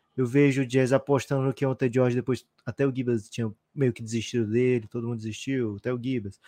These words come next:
O Lauri Markkanen, hoje a gente vê como um craque, mas, porra, tava meio encostado já, né? Ele tinha tido uma mini recuperação no Cavs, mas antes disso, é,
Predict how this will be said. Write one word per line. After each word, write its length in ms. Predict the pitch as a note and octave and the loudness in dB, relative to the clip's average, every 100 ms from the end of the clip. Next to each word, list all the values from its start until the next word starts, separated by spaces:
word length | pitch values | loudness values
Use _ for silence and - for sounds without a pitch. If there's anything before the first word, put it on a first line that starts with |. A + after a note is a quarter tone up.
| - - | -20 -4
O 80 | D#3 | 4
Lauri 280 | D#3 E3+ D#3+ | 8 8 8
Markkanen, 440 | D#3+ D#3 - B2+ | 4 2 2 0
hoje 120 | C#3 | 0
a 40 | C3+ | 0
gente 200 | B2 B2 | -4 -4
vê 100 | B2 | -4
como 180 | B2 A#2 | -4 -4
um 40 | |
craque, 340 | C3+ D3+ B2+ | 0 0 0
mas, 160 | A2+ A2 | -4 -8
porra, 320 | - D3 G#2+ _ _ _ _ _ | -8 -8 -8 _ _ _ _ _
tava 380 | - G#2 G#2+ - _ _ | -10 -6 -6 -8 _ _
meio 200 | B2 A#2+ | -8 -6
encostado 640 | B2 D#3 D#3 - A3+ F#3 B2+ | -4 -4 -4 -6 -6 -4 -2
já, 280 | B2+ A#2+ | -2 -2
né? 140 | G#2+ A2 _ _ _ - | -4 -8 _ _ _ -6
Ele 140 | A2+ | -4
tinha 160 | - A#2+ | -2 -2
tido 200 | C3 C3+ | 2 2
uma 80 | |
mini 280 | C3 C#3 D3+ | 2 2 2
recuperação 560 | C3+ - C#3 B2+ - B2+ | 0 0 0 0 0 -4
no 100 | A#2 | -2
Cavs, 300 | D3 E3+ C3+ | 2 2 4
mas 220 | B2 A#2+ | 2 2
antes 180 | B2+ - | -2 -4
disso, 480 | A2+ F3+ - G2+ G2 _ _ _ _ - | -4 -4 -6 -10 -12 _ _ _ _ -12
é, 500 | G2 G2 F#2+ F2+ E2+ | -8 -6 -6 -8 -10